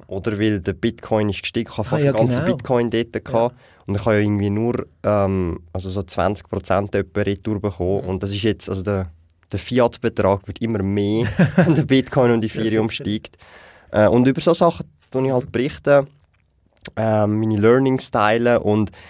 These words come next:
Speaker 1: es ist natürlich auch so, wenn ich jetzt so zurückschaue auf alte Videos von vor sechs, sieben Jahren oder Blogbeiträge,
Speaker 2: Mhm.
Speaker 1: dann sehe ich, hey, da habe ich gewisse Sachen richtig gemacht, die würde ich heute immer noch so machen, oder da habe ich Sachen komplett kreuzfalsch gemacht.
Speaker 2: Mhm.
Speaker 1: Aber,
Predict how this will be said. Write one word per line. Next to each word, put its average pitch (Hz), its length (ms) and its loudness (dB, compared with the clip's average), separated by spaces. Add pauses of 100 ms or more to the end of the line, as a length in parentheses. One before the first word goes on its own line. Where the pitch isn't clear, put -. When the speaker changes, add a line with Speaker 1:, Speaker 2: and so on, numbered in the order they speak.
(220)
Speaker 1:
es - 80 -8
ist 127 60 0
natürlich 123 280 0
auch 117 100 2
so, 110 140 0
wenn 113 120 4
ich 110 60 -2
jetzt 107 200 -2
so 110 80 -4
zurückschaue 117 460 -4
auf 104 140 -6
alte 107 340 -2
Videos 104 340 -6
von 98 160 -4
vor 98 160 -4
sechs, 104 400 -2
sieben 101 240 -2
Jahren 101 180 2
oder 90 140 -4
Blogbeiträge, 101 720 -2
Speaker 2:
Mhm. - 20 -18
Speaker 1:
dann 98 140 -2
sehe 101 220 -4
ich, 98 80 -2
hey, 113 300 2 (440)
da 104 80 4
habe 110 120 4
ich 107 100 -4
gewisse 113 300 -4
Sachen 101 220 0
richtig 123 340 -2
gemacht, 113 260 0
die 107 80 -4
würde 104 140 -4
ich - 100 -12
heute 110 220 -2
immer 117 160 0
noch 120 100 4
so 117 160 0
machen, 101 280 0
oder 87 100 -4
da 95 80 2
habe 98 100 2
ich 98 80 -4
Sachen 95 320 -4
komplett 101 840 -2 (420)
kreuzfalsch 120 720 0
gemacht. 101 380 -2
Speaker 2:
Mhm. 127 80 -4
Speaker 1:
Aber, 127 560 4